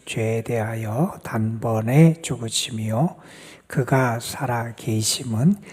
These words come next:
하나님께 대하여 살아 계심이니, 이와 같이 너희도 너희 자신을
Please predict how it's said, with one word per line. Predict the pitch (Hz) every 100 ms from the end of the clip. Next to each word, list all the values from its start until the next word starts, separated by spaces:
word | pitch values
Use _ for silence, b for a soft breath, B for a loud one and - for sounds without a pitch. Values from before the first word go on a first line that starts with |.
| B
하나님께 | - - 127 113 113 113 - 147
대하여 | 139 123 110 110 113 123 117 117
살아 | - - 120 113 117 127 -
계심이니, | - 107 - 117 110 110 104 143 190 B B B B B -
이와 | 131 120
같이 | 123 127 - - 160 156
너희도 | 131 110 110 110 117 110 113 -
너희 | - 110 117
자신을 | 120 117 110 - 110 107 123 196